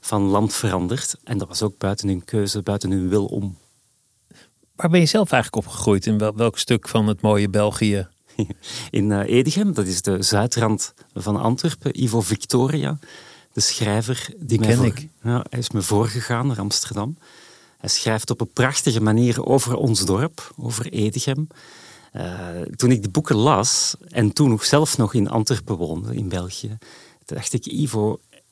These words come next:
Speaker 1: wat raar, hè, de uitgeweken Vlaming, terechtgekomen in Amsterdam, die als een soort nestbevuiler schrijft over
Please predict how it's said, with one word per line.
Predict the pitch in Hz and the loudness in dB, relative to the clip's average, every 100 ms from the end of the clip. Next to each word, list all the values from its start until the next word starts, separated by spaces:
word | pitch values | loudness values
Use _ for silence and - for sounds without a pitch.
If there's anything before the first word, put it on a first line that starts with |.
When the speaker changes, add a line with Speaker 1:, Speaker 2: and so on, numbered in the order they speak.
| _ | _
Speaker 1:
wat | - 110 | -4 0
raar, | 98 110 127 135 135 - | 2 2 2 0 -2 -4
hè, | 131 - - | -4 -4 -4
de | 117 | -2
uitgeweken | - 123 - 110 101 92 | 0 0 0 0 0 -2
Vlaming, | 90 101 120 131 127 127 131 _ _ - | 0 0 0 0 0 -2 -6 _ _ -6
terechtgekomen | 113 117 - - 110 104 | -4 -2 -4 -2 -2 0
in | |
Amsterdam, | 98 92 - - 107 117 127 120 - - - - - _ _ | -2 -2 -4 -2 0 0 0 -4 -16 -20 -20 -20 -20 _ _
die | 113 | -2
als | 110 | 0
een | 101 | 0
soort | - 101 | -2 -2
nestbevuiler | 92 85 123 - 117 98 85 110 131 127 110 | -2 2 2 2 0 0 0 2 2 0 0
schrijft | - - 113 131 - - | -2 -2 -4 -2 -4 -2
over | 113 110 110 | 0 0 -2